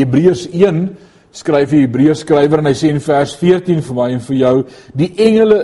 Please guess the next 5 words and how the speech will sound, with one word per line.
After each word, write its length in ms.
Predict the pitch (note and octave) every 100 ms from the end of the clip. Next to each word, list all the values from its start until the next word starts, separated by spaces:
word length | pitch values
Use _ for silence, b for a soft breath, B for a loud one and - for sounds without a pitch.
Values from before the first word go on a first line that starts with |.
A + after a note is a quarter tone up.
| D#3
is 120 | C3
tog 420 | - A#3 G#3+ D#3
maar 320 | C#3 C3+ C3+
net 320 | C3+ D3 D#3 A2+
diensknegte. 1040 | G3+ A#3+ - B2 A#2+ A2 - B2 B2+